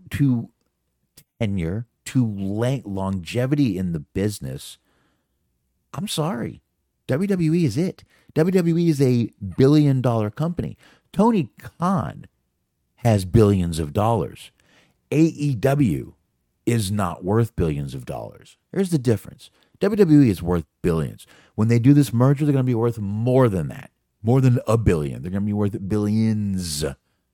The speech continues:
Tr-, uh, plural. I don't feel the guy said anything wrong at all here. I'm sorry.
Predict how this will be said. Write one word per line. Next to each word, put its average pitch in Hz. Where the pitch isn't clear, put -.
Tr-, -
uh, 101
plural. 95
I 214
don't 127
feel 95
the 85
guy 87
said 98
anything 104
wrong 113
at 110
all 87
here. 78
I'm 131
sorry. 104